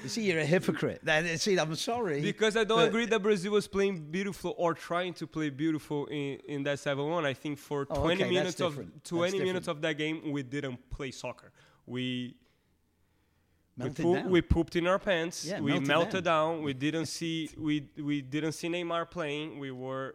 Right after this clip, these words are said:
Speaker 2: we, Thiago Silva wasn't playing, and he was a captain. And we saw the
Speaker 1: So now we're
Speaker 2: Germany
Speaker 1: gonna make
Speaker 2: team
Speaker 1: excuses?
Speaker 2: boom.
Speaker 1: Really?
Speaker 2: No, no, no. It's not an excuse. I'm saying what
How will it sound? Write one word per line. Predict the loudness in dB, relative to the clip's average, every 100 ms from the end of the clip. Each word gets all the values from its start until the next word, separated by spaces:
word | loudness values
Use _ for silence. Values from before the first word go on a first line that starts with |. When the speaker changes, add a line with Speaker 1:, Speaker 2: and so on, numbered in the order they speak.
| -10
Speaker 2:
we, | -8 -8 -10 _ -8
Thiago | 0 0 0
Silva | -4 -4 -2 -2
wasn't | -2 -2 -4
playing, | -4 -4 -6 -8
and | -10 -8
he | -6
was | -6 -8
a |
captain. | -6 -6 -6 -8 -10 -16 _ _ _
And | -6 -4 -4 -6 -8 -12 -14
we | -10 -8 -8 -10 -16 -18
saw | -8 -2 -2
the | -2 -2
Speaker 1:
So | 2
now | 4 4
we're | 4
Speaker 2:
Germany |
Speaker 1:
gonna | 4 2
make | 2
Speaker 2:
team | 0
Speaker 1:
excuses? | -2 -2 -2 -2
Speaker 2:
boom. | -4 -6
Speaker 1:
Really? | -4 -2 -4 -12 _ _ _ -20 -20 -20 -20 -16 -2
Speaker 2:
No, | 2 2
no, | 2
no. | 2
It's | 0 -2
not | -2
an |
excuse. | -2 -6 -4
I'm | -4 -4 -10
saying | -8 -6 -2
what | -2 -4